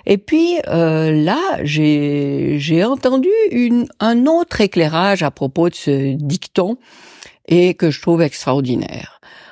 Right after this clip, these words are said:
En fait, faire son lit, c'est plutôt comme la rivière. La rivière et le lit de la rivière, c'est-à-dire que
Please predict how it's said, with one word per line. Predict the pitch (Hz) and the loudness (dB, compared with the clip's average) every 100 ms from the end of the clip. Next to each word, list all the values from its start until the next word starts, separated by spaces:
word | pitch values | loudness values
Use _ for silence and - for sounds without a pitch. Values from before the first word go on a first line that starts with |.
| - | -2
En | 175 | -2
fait, | 175 285 330 _ - - _ _ _ _ _ _ _ _ _ _ _ _ - | 2 0 0 _ -12 -12 _ _ _ _ _ _ _ _ _ _ _ _ -10
faire | - 285 330 | 0 0 0
son | - 220 190 | -2 0 2
lit, | 185 170 160 175 269 _ _ _ _ _ - | 2 2 2 0 -2 _ _ _ _ _ -12
c'est | - 214 190 208 220 - _ - - | -4 0 2 2 0 -4 _ -12 0
plutôt | 302 294 311 339 | 0 0 0 -2
comme | 330 208 220 247 233 185 | 0 0 2 2 0 0
la | 151 151 147 | 0 0 0
rivière. | 160 185 160 151 139 - 127 165 - _ - - _ _ - | 0 0 2 0 -2 -6 -8 -10 -16 _ -20 -20 _ _ -4
La | 151 | -2
rivière | 160 190 208 196 165 196 220 | 2 2 2 2 2 2 2
et | |
le | 147 143 | 2 2
lit | 147 175 214 | 2 2 2
de | 175 | 2
la | 160 | 2
rivière, | 151 165 143 139 156 220 | 2 -2 0 -2 -2 -4
c'est-à-dire | - 151 139 156 214 226 | -4 -2 -2 0 -2 -4
que | - 143 | -2 0